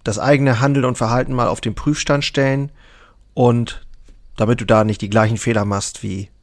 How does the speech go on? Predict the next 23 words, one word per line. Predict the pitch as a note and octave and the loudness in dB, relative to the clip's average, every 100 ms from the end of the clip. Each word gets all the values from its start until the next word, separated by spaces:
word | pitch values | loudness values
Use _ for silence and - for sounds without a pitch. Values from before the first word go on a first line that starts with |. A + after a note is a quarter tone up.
| _ | _
tausende | G#2 G#2+ G2+ - | -2 0 -2 -4
andere | A#2+ A2 G2+ | -4 -4 -4
und | G2 | -4
ich | A#2+ - | -6 -8
vor | - B2 | -2 -2
dir, | A#2 A2+ G#2 - - - - | 0 -2 -2 -8 -20 -20 -14
teile | - A#2 A2+ | -2 0 0
ich | - | -2
dir | G#2 | -2
dort | G#2+ G#2+ - - - - _ | 2 0 0 -10 -20 -20 _
ganz | B2 B2+ | 0 0
einfach | - A2 G#2 G#2 F#2+ | 0 -2 -2 -4 -4
meine | G#2+ G2+ | -6 -6
simple | F2+ A#2+ B2 A#2 | -2 -2 0 -2
Drei-Hebel-Strategie, | - G2 G2 A2+ - - F#2+ G2 G2+ G#2 A#2+ - - - - - _ | -2 -2 -2 -2 -4 -6 -6 -6 -6 -6 -8 -12 -20 -20 -20 -20 _
um | A#2 A#2 A#2+ - - | -2 0 -4 -8 -4
wieder | A2+ A2 G#2 - - - - - _ - | -2 0 -2 -6 -18 -20 -20 -20 _ 0
wirksamer | C3 B2+ A#2 A2 G#2+ | 2 2 2 2 0
und | F#2 | -2
klarer | - - G#2 G2 F#2+ G2 - _ _ _ _ - | -4 -2 0 0 -4 -4 -12 _ _ _ _ -2
in | A#2+ | 0
die | A2+ A2 | 2 0
Zukunft | - A2 - G#2 F#2+ - | -2 -6 -4 -4 -4 -10